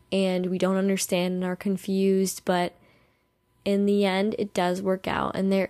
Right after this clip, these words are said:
is a light at the end of the tunnel, even if it doesn't seem that way in the moment. Trust me, I experienced that this week. There is. And even in recording this podcast, I was able to see that light at the end of the tunnel. <laughs>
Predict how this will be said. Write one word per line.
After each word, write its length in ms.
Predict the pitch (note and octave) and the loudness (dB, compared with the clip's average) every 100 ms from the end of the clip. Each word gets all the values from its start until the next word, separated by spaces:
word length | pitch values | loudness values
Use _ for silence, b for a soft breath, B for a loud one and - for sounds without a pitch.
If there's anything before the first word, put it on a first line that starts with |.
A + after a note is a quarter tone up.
| - | -2
is 280 | F#3 F#3+ G3+ | 0 2 0
a 40 | |
light 240 | F#3 E3+ F3 | 0 0 0
at 120 | F3+ | 0
the 100 | G3 | -2
end 120 | F#3 | -2
of 80 | F#3+ | -4
the 80 | - | -6
tunnel, 380 | - F#3 F3+ | -8 -6 -4
even 220 | G3 G3 G3+ | -2 0 0
if 100 | F#3+ | -2
it 100 | G3+ | 0
doesn't 240 | F#3+ - | -2 -2
seem 400 | - - A3 A3 | -4 2 4 6
that 180 | A#3 - | 4 4
way 180 | A3+ A3 | 4 4
in 80 | |
the 60 | A3 | 4
moment. 480 | A3 G#3 G#3 G3+ G3+ - _ | 4 4 4 2 0 -8 _
Trust 340 | - - G3+ - | -10 -4 -4 -2
me, 160 | G3+ | 0
I 20 | F#3+ | 0
experienced 480 | - - F#3+ F#3+ | -2 -4 -2 -2
that 120 | G3+ - | -6 -6
this 240 | F#3 - | -6 0
week. 320 | G3+ A#3+ - b b b b b _ | 2 2 -2 b b b b b _
There 160 | - G3+ | -2 0
is. 500 | G3 G3+ - - - _ - | 4 4 2 -2 -10 _ -6
And 120 | G#3+ | 0
even 340 | G#3+ A3+ B3 A#3+ | 4 4 4 4
in 280 | A#3 A3+ - | 2 -2 -6
recording 400 | G#3 A3 A3+ A#3 | -4 0 2 2
this 180 | A3+ - | 0 -4
podcast, 680 | G3+ A3 A3+ A#3 G3 G3 | -2 -2 0 0 -2 -2
I 100 | F#3+ | -4
was 120 | F#3 F#3+ | -4 -2
able 260 | G3 G3 | -2 -4
to 300 | - - G3+ | -4 -2 -2
see 280 | G3 - A3+ | -2 -2 2
that 300 | G#3 F#3+ - _ - | 4 2 0 _ -4
light 180 | G#3 | 0
at 140 | G3 G#3 _ _ | 0 -2 _ _
the 120 | A3 A3 | -2 0
end 100 | G#3+ | 0
of 80 | |
the 100 | A3 | -2
tunnel. 480 | G#3+ - D4 G3 G3+ - B B B B _ | -2 -2 -2 -2 -4 -10 B B B B _
<laughs> 300 | A#3+ - C4 | -2 4 2